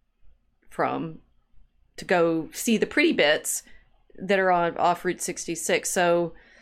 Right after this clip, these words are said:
it's like the road is the same path as the old road, but you have to, you're time traveling constantly between the new interstate road and the,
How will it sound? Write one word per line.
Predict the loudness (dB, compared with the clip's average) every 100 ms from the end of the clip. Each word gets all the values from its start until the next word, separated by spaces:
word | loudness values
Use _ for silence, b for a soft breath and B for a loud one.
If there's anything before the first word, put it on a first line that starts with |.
| b b
it's | -4 0
like | 4 4 2 -6 -8
the | -2 2
road | 4 6 6 4 2
is | 2 0
the | -2
same | 0 2 2 2
path | 0 2 2 2 0 -4 -10 0
as | 0 0 -2
the | -4 -2 -2 -2 0
old | 2 2 2
road, | 2 2 0 -4 -12
but | -2 2 2 2
you | -2 0
have | 0 0
to, | -2 0 2 2 -2 -8 _ -20 _ _ _ -14
you're | -2 -2
time | 0 2 2
traveling | 2 2 2 -2
constantly | -2 -2 -2 -2 -2 -2 -2 -2 -6
between | -8 -6 -4 -2 -2 -4 b b b b 0
the | 2
new | 4 6 6 4 2 0 -6 _ -20 -20 _
interstate | 0 2 0 0 0 0 -2
road | 0 4 2 0 -4
and | -4 -4 -4
the, | -4 -4 -6